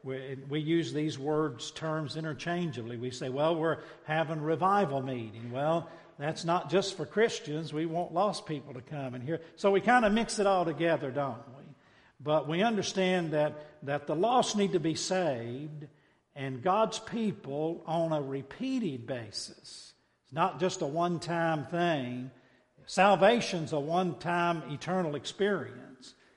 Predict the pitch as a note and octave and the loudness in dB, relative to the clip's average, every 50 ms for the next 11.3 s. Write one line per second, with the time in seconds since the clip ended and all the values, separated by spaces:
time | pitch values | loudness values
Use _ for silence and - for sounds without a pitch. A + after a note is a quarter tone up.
0 | _ _ _ _ _ _ _ - A#2+ B2 C#3+ D3+ C#3 A2+ C#3+ C#3+ D3 D3 D#3+ F#3+ | _ _ _ _ _ _ _ -12 -6 -4 -4 -4 -4 -4 -4 -4 -4 0 2 4
1 | G#3 G#3 G#3 G#3 - - D3+ D3 C#3+ C#3+ D3 D3 - - D3 C#3 D#3+ D#3 B2+ C3 | 4 4 2 0 -4 -4 -4 -2 -2 -4 -6 -8 -10 -8 -4 -2 -2 -2 -2 -2
2 | C#3 C3+ A#2+ C#3+ D3 D3+ C#3+ C#3 A#2 A2 A#2+ A#2+ A2+ B2+ A#2+ A2+ A2 A2+ B2 A#2 | -4 -2 0 0 0 0 0 -2 -4 -6 -8 -6 -6 -6 -8 -8 -10 -14 -18 -20
3 | B2 - C#3 C#3+ - _ _ _ _ _ _ _ _ D3 C3 C3+ D#3+ E3+ F3 E3 | -20 -20 -20 -20 -20 _ _ _ _ _ _ _ _ -6 0 4 6 6 6 4
4 | D#3 D#3 - - - F#3 F3 E3+ E3+ - F3 E3 C3+ D#3 D#3 D#3 E3+ F#3 G3+ G#3+ | 2 0 -4 -2 0 0 0 0 0 -2 -2 -2 0 -2 0 2 2 2 2 2
5 | A3 - - - F3 D3+ C#3 C3 B2+ A#2+ A#2+ A#2+ C3 C3+ B2+ A2+ A2 A2 G#2+ - | 0 -2 -2 -2 -2 -2 -2 -4 -4 -6 -6 -4 -2 -2 -2 -4 -6 -8 -10 -12
6 | G#2+ G#2+ A2+ B2+ C#3+ - _ _ _ _ _ _ _ _ _ _ _ _ _ - | -14 -16 -16 -16 -18 -20 _ _ _ _ _ _ _ _ _ _ _ _ _ -12
7 | C#3+ C#3 C#3 C#3 C3+ C3+ C#3 B2+ A#2+ B2+ B2+ B2 A#2+ A2+ A#2 - - - _ _ | -8 -6 -4 -4 -4 -4 -6 -6 -4 -4 -4 -2 -4 -4 -8 -12 -18 -20 _ _
8 | _ _ _ _ _ - D3 B2+ A#2+ G#2+ - F#2 F2+ _ _ _ _ _ _ _ | _ _ _ _ _ -18 -16 -16 -16 -16 -18 -20 -20 _ _ _ _ _ _ _
9 | _ _ _ _ - - D3+ D3 D3+ - - F#3 F#3 G3 F#3+ E3+ D#3 D3+ D3 - | _ _ _ _ -10 -8 -6 -6 -4 0 4 4 6 6 6 4 2 0 -4 -6
10 | - - D3 D#3 D#3 D#3 E3 F3+ E3+ - D3 C#3+ C#3 - - - D#3+ D#3 D#3 D#3 | -4 -2 0 2 2 2 0 -2 -4 -4 -6 -6 -6 -8 -6 -4 -4 -4 -4 -4
11 | - C3 C3 B2+ B2 | -6 -8 -6 -8 -8